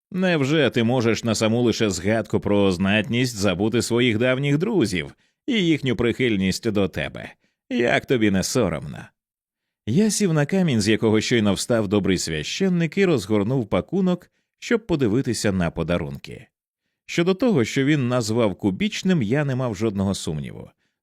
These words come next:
Це, безперечно, була кишенькова Біблія. Те, що він називав круглим, виявилося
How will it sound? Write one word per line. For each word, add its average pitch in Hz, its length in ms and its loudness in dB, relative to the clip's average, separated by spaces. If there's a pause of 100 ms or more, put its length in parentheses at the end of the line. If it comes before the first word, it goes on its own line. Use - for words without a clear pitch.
Це, 107 140 0
безперечно, 117 600 0
була 95 280 2
кишенькова 87 580 -4
Біблія. 71 640 -8 (560)
Те, 110 160 0
що 107 180 -2
він 98 140 4
називав 90 400 0
круглим, 101 580 -2 (320)
виявилося 170 760 0